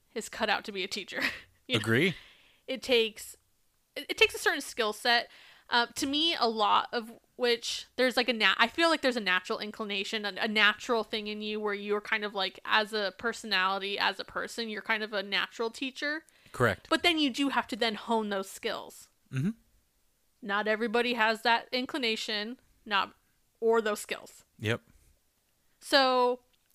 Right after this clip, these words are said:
Speaker 1: not everybody's cut out for that, and it's totally okay. But the problem here is that I don't think all these mothers and families joining A T I, I don't think we're lucky enough to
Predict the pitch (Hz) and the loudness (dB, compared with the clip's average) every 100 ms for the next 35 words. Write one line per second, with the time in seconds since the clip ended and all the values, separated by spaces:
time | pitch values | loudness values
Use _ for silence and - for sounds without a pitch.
0 | _ _ _ _ _ 220 220 240 294 370 | _ _ _ _ _ 2 2 0 2 2
1 | 370 359 277 - 233 208 208 214 202 190 | 2 6 6 6 4 4 4 2 -8 -14
2 | - _ - - 233 226 254 247 - 349 | -20 _ -16 -4 0 2 2 0 2 2
3 | 240 226 240 _ _ _ _ - 220 - | 2 2 -4 _ _ _ _ -12 -10 0
4 | 262 247 226 - 339 254 208 202 233 _ | 2 2 0 -4 0 0 0 -2 -8 _
5 | _ _ _ _ _ _ _ _ _ - | _ _ _ _ _ _ _ _ _ -12
6 | 294 285 262 285 285 302 - 233 226 226 | -2 0 2 0 0 -2 2 2 2 -4
7 | 226 208 190 208 - - _ _ _ _ | -4 -4 -2 -4 -6 -12 _ _ _ _
8 | _ _ _ _ _ _ 233 247 226 214 | _ _ _ _ _ _ -8 0 0 2
9 | 226 208 208 208 202 202 - 196 190 202 | 0 -2 -4 -4 -4 -4 -4 -2 -2 -4
10 | _ _ - - 277 349 392 415 330 294 | _ _ -20 0 4 6 4 -2 2 4
11 | 262 - - - - 233 233 - 226 208 | 2 -4 -20 -20 -4 2 2 2 -4 -2
12 | 208 - 233 196 202 | -4 -4 -4 -2 -4